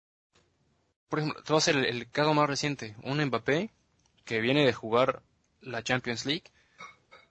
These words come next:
que no pudo jugar este último partido de la Nations League por,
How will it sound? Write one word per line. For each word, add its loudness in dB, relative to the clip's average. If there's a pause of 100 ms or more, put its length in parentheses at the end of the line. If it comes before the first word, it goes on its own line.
que -8
no 2
pudo 0
jugar 0
este -6
último -2
partido -2
de 0
la 0
Nations -6
League -4
por, -6